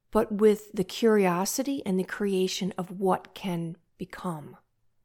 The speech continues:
If you're not happy now, you won't be happy when the goal is met. There will still be circumstances you'll have to deal with, and life is a blend of positive and negative emotions.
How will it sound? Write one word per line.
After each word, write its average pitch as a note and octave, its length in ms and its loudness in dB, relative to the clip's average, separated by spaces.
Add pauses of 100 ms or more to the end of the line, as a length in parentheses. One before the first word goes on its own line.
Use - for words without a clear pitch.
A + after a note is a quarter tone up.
(640)
If A3+ 180 0
you're C4 180 4
not D#4+ 220 0
happy A#3+ 320 0
now, F#3+ 260 0
you G#3 180 0
won't A3+ 220 2
be B3 120 0
happy A3+ 400 -6
when F#3 180 -2
the F#3+ 60 0
goal G3+ 280 -2
is F#3 140 -6
met. D#3+ 260 -8 (840)
There A3 180 6
will G#3+ 180 2
still B3+ 460 2
be G#3 160 -4
circumstances F3+ 880 -6
you'll F3+ 120 -2
have F#3 180 -4
to E3+ 80 -8
deal F3+ 260 0
with, C4 340 -2 (340)
and F3+ 220 -2
life G#3+ 460 0
is F#3+ 140 -6
a F#3 60 -4
blend F3+ 560 -4 (260)
of - 180 -14
positive G3+ 680 0
and F#3+ 160 -4
negative F3+ 340 -2
emotions. F3 760 -4